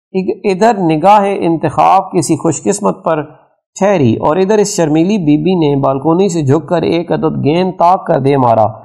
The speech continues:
गेंद के दरमियान एक उभरी हुई छोटी सी पिन लड़के के लिबास में अटक जाती है और वो उसके पीछे लहराते हुए फीतों का रंग देखकर जान जाता है कि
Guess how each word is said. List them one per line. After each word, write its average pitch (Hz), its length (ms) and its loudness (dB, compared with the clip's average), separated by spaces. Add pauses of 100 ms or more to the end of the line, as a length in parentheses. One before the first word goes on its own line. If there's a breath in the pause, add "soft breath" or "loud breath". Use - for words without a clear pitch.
(260 loud breath)
गेंद 208 300 0
के 220 80 0
दरमियान 160 520 0
एक 170 260 -4
उभरी 208 260 0
हुई 147 200 2
छोटी 151 360 0
सी 180 120 -4
पिन 165 240 0
लड़के 156 400 0
के 160 120 -2
लिबास 131 480 0
में 139 100 0
अटक 139 240 0
जाती 117 420 0
है 107 120 -4 (280)
और 160 160 2
वो 185 100 2
उसके 202 280 2
पीछे 190 640 -2 (320)
लहराते 127 540 2
हुए 185 280 4
फीतों 165 380 0
का 160 160 2
रंग 170 300 2
देखकर 160 320 0
जान 160 280 0
जाता 156 280 2
है 156 180 2
कि 151 220 -2